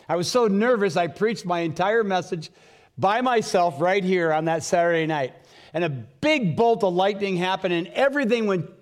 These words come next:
pitch black. I don't think those exit signs were around. If they were, they went out too. And I just fumbled my way. I hit a pew, and last I checked, pews don't move. That hurt. I made my way to a wall. It was getting kinda weird. I just,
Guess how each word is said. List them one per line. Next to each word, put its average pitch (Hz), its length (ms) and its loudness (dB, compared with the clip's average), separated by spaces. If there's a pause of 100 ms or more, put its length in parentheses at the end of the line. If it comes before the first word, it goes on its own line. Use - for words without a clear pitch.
(200)
pitch 247 360 -4
black. 160 380 0
I 156 80 0
don't 220 260 0
think 226 200 0
those 202 260 0
exit 180 340 -2
signs 175 360 -4
were 185 180 -2
around. 180 240 -2 (180)
If 156 140 -4
they 175 120 -2
were, 214 520 0
they 180 140 2
went 202 180 2
out 196 220 0
too. 170 320 0 (840)
And 160 140 -2
I 180 140 -2
just - 400 -4
fumbled 240 600 0
my 175 200 0
way. 185 500 0 (440)
I 160 160 0
hit 185 440 0
a 190 80 0
pew, 208 480 -2
and 170 280 -2 (220)
last 214 380 -2
I 240 100 2
checked, 196 460 -4
pews 226 340 -4
don't 190 360 -2
move. 160 340 -2 (140)
That 190 220 0
hurt. 170 400 -4 (680)
I 180 160 0
made 233 280 0
my 233 220 2
way 226 280 2
to 190 240 0
a 175 60 2
wall. 175 440 2
It 240 80 0
was 247 120 -2
getting 311 220 -2
kinda 196 240 -2
weird. 170 400 0
I 139 140 -2
just, 165 200 -4